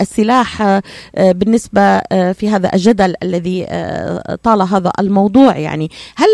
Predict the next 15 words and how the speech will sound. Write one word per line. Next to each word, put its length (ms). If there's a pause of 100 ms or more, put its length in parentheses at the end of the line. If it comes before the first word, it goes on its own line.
هذا 260
واقع 380
حقيقي؟ 500
يعني، 240
أن 100
هناك، 500 (320)
آه، 400
لمن 380
لا 140
يعرف 360
هذه 180
النقطة، 400 (320)
هناك 500
فعلًا 360
تواجد 640